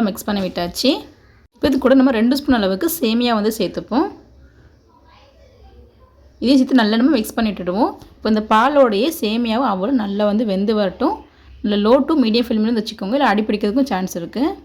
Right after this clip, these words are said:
நல்லா மிக்ஸ் பண்ணி விட்டாச்சு. நம்ம ஏற்கனவே வறுத்த சேமியா தான், அதனால நான் வந்து வறுக்கல. உங்களுக்கு வேணும்னு நினைச்சீங்கன்னா இன்னும் கொஞ்சம் நெய்யில கூட வறுத்து வந்து எடுத்துக்கலாம். இன்னும் நல்லா வாசமா டேஸ்ட்டாக இருக்கும். சைடுல வர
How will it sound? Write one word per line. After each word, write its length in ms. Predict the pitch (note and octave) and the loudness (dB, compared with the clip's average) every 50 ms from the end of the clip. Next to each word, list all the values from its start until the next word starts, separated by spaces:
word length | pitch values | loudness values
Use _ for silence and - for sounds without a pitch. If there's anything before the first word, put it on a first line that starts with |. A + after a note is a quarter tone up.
| - - - _ _ _ _ _ _ _ _ _ _ _ _ _ _ - - - - - G3+ | -20 -20 -20 _ _ _ _ _ _ _ _ _ _ _ _ _ _ -20 -20 -12 -8 -6 -2
நல்லா 180 | F#3 F3+ G3 A3 G#3 | 0 0 2 2 0
மிக்ஸ் 160 | G3+ - - | -2 -4 -6
பண்ணி 120 | G#3+ G3+ G3 | -6 -6 -6
விட்டாச்சு. 360 | F#3 G3 F3+ F3+ - - B3+ E4+ F#4+ - - - - _ - - - _ _ _ _ _ | -4 -6 -6 -6 -2 -2 0 0 0 -4 -8 -16 -20 _ -20 -20 -20 _ _ _ _ _
நம்ம 160 | - G#3 G#3 G#3 | -4 -2 -2 0
ஏற்கனவே 200 | G#3 A#3 C#4 B3+ A3 | 2 2 4 4 2
வறுத்த 200 | A3 G#3+ G3 F3+ - | 2 2 0 -2 0
சேமியா 260 | - A#3+ A3+ A3 G#3+ A3 | 0 0 2 2 2 4
தான், 100 | C#4+ C#4 | 4 4
அதனால 280 | C4 C4 A#3 G#3 F#3+ G3 | 4 4 2 0 -2 -2
நான் 100 | G3 G3 G3+ | -2 0 0
வந்து 120 | A#3+ C#4 G#3+ | 0 0 0
வறுக்கல. 380 | F#3+ G#3 A3 - - G#3 G3 G#3+ C#4 F#4 G4 - - - _ - - - | 0 -2 -2 -2 -2 -2 0 0 0 -2 -4 -8 -16 -20 _ -20 -12 -4
உங்களுக்கு 240 | - A3+ A#3+ A3 A#3 A3 | -2 0 0 2 2 4
வேணும்னு 220 | A3+ B3+ D#4 D#4+ C4+ | 4 4 4 4 4
நினைச்சீங்கன்னா 340 | A#3 A3+ - - A3 B3+ D#4+ | 2 2 0 0 2 2 4
இன்னும் 160 | D4+ C4 B3 B3+ | 4 6 6 4
கொஞ்சம் 180 | B3 B3 A3 G#3+ | 4 4 4 2
நெய்யில 180 | A#3 B3+ B3+ B3 - | 4 2 2 0 0
கூட 100 | G#3 C4+ F#4+ F4 B3+ | 0 0 0 2 2
வறுத்து 300 | A3 G#3 G#3+ - A#3 A3 | 2 0 0 -2 -2 0
வந்து 140 | A#3+ A#3+ G#3+ | 0 0 0
எடுத்துக்கலாம். 400 | F3+ F#3 - F3+ F#3+ G3 B3 E4 | -2 -4 -8 -6 -4 -2 0 0
இன்னும் 240 | E4 C4+ B3+ A#3+ A3 | 2 2 2 2 2
நல்லா 140 | A3 A3 G3+ G3+ | 2 2 2 0
வாசமா 280 | F#3+ G3+ - B3+ C4 A#3+ G#3+ G#3+ | 0 0 0 0 0 0 0 0
டேஸ்ட்டாக 340 | F#3 F#3 - - G3+ F3+ | -2 -4 -4 -6 -6 -6
இருக்கும். 300 | F3+ E3 - A#3+ C4 F4+ - - - - - _ _ - - _ _ - - - - - A3 - | -6 -8 -6 -4 -4 -4 -4 -8 -16 -20 -20 _ _ -20 -20 _ _ -20 -20 -16 -10 -10 -6 -2
சைடுல 300 | - A3 A#3 C#4+ C#4+ D4 C4 | 0 2 2 4 4 4 4
வர 80 | B3+ | 4